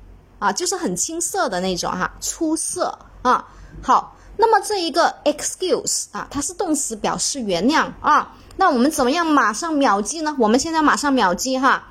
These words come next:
你看，因为以前呢，很出色，不懂事，所以原谅我，是吧？那么我们马上就可以把这个单词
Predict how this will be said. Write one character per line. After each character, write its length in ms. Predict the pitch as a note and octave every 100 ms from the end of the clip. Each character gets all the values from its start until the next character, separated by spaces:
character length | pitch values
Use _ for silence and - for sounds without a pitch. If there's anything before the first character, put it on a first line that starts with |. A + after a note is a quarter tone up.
| - -
你 100 | A3+
看， 260 | B3 C#4+ -
因 120 | F#4
为 120 | G#4+
以 200 | D#4 G3+
前 360 | G3 - G3+ A3
呢， 200 | D4+ D#4 -
很 240 | A#3 E3+
出 320 | E3 - D4
色， 420 | D4+ - F4+ C#4+ - - -
不 80 | F#4
懂 260 | A#3 -
事， 400 | G3 - E4 C4+ - - - -
所 220 | - A3
以 280 | B3+ A3 - -
原 200 | F#3+ F#3+
谅 180 | C#4+ B3
我， 340 | F#3 D#3 - - - - -
是 160 | -
吧？ 260 | B3 A#3+ - - -
那 100 | D4+
么 240 | C#4 C4+ -
我 120 | G3+
们 120 | G#3+
马 200 | D4+ -
上 200 | - C4
就 140 | C4+
可 100 | B3+
以 60 | A#3
把 160 | A3+ F#3
这 140 | B3+
个 60 | A#3+
单 240 | C4 C#4
词 360 | C4+ - F#3+